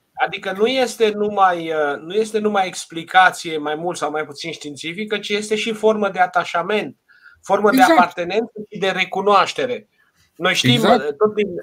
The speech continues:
Speaker 1: tot din filozofie, știm cum funcționează teoriile cunoașterii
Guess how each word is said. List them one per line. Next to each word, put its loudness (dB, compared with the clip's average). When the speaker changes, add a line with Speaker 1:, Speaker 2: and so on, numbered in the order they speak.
Speaker 1:
tot 0
din 2
filozofie, -2
știm -2
cum 0
funcționează 0
teoriile -4
cunoașterii -4